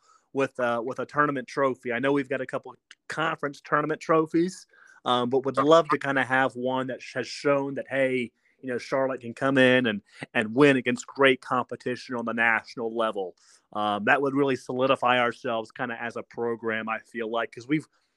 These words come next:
we've, we've had those two Final Fours, as you've mentioned, just have not been able to get over the hump. So it's, it's winning that big, big game, that trophy game. Um, that's not a conf-, we've,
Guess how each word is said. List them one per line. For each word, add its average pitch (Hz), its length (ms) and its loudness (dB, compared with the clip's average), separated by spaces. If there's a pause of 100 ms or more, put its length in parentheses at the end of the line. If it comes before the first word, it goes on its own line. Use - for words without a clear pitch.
(120)
we've, 156 240 4
we've 175 140 4
had 208 240 0
those 196 200 4
two 185 160 -2
Final 160 280 2
Fours, 147 280 4
as 139 140 0
you've 127 140 -6
mentioned, 147 440 0
just 120 140 -8 (340)
have 123 200 0
not 139 280 4
been 139 120 -2
able 135 200 0
to 120 80 -4
get 123 120 -2
over 120 220 -2
the 120 80 -4
hump. 113 420 -4
So 117 360 -2
it's, - 280 -6 (300)
it's 139 200 0
winning 160 380 2
that 131 180 6 (140)
big, 151 240 2 (140)
big - 320 0
game, 135 580 -2 (120)
that 120 160 -6
trophy 143 460 -2
game. 127 520 0 (400)
Um, 110 260 0
that's 110 220 -8
not 143 200 6
a 127 60 4
conf-, 127 320 -2
we've, 139 160 -2